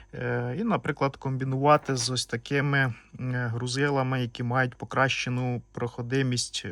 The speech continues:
у таких закоряжених, важких для рибалки місцях. Ось, до речі, е, одна із найбільш популярних приманок, яка тримається в топах вже десь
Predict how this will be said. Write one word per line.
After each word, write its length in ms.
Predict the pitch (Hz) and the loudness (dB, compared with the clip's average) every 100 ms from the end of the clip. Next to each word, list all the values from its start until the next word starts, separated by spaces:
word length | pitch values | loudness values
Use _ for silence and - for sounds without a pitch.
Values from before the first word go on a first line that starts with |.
| - | -10
у 160 | 107 110 | -10 -10
таких 340 | - - 110 | -10 -8 -6
закоряжених, 760 | 113 117 127 123 120 113 117 107 - - - - - | -4 0 2 4 2 2 -2 -4 -10 -14 -12 -12 -6
важких 420 | 113 113 - 127 | -2 -2 -2 0
для 180 | 113 123 | 2 2
рибалки 500 | 123 117 123 120 - | 2 2 2 2 -2
місцях. 680 | 120 120 - 120 95 - - - - - - - - | -2 -2 -2 -2 -2 -2 -10 -20 -20 -16 -16 -16 -10
Ось, 260 | 113 127 120 | -2 -2 0
до 180 | 123 | 2
речі, 360 | 127 131 123 123 | 4 4 2 0
е, 140 | 123 - - 98 107 107 107 - | -2 -2 -10 -8 -6 -4 -6 -6
одна 420 | 123 120 131 123 - | -6 -2 2 2 2
із 360 | 127 117 - 123 | -4 -2 -2 -2
найбільш 380 | 120 123 131 | -2 -2 -4
популярних 680 | - 113 131 120 123 113 - - | -4 -6 0 2 2 -2 -10 -4
приманок, 580 | 127 127 123 120 113 | -2 4 4 2 -2
яка 200 | 117 117 | -4 -2
тримається 560 | 120 123 123 123 113 120 | -2 -2 0 0 0 -2
в 80 | 113 | -4
топах 520 | - 127 123 110 - | -2 -2 0 -4 -4
вже 200 | 120 120 | -4 -4
десь 380 | 117 107 - | -4 -4 -6